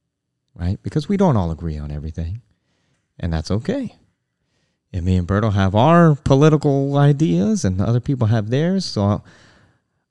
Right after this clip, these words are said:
I, I felt God speaking to me like, "Hey, take those." At first, it was just, "Get rid of those episodes where you, you went into those subjects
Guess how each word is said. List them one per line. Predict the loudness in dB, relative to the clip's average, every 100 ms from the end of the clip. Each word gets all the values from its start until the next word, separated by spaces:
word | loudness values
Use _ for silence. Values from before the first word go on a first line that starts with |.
| -20
I, | -20 -20 _ -6
I | -4
felt | 0 2 2
God | 4 4 4
speaking | 2 4 4
to |
me | 4 4
like, | 2 2
"Hey, | 2 0 -2 _ _ _ _ _ _ _ _ _ _ _ _ _ _ _ _ _ _
take | 2 6
those." | 6 6 4 0
At | 0 2 0
first, | 4 2 4
it |
was | 2 2
just, | 0 0 -8 _ _ -4
"Get | -4 2
rid | 2
of | 4
those | 2 2 0
episodes | -4 -2 -2 0 0 0 -2
where | -2
you, | -2 -4 -8 _ _ _
you | 0 2
went | 4 2 0 -10 -20 _ _ _
into | -10 -6 -2
those | 0 -2 -4
subjects | -6 -4 -2 -4 -6 -10 -16